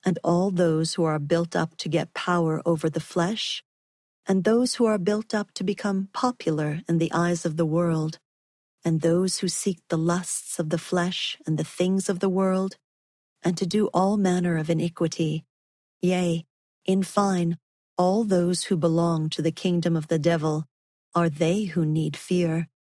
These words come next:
and tremble and quake. They are those who must be brought low in the dust.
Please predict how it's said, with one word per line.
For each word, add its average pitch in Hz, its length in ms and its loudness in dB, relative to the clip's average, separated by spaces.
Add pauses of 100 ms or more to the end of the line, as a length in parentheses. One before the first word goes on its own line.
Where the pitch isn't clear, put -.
(140)
and 151 180 -2
tremble 170 600 0
and 160 220 -2
quake. 170 480 -2 (760)
They 175 420 2
are 190 160 2
those 160 520 0
who 175 140 -2
must 165 440 0
be 160 100 0
brought 156 380 -4
low 175 320 2
in 190 100 0
the 185 80 0
dust. 175 600 -4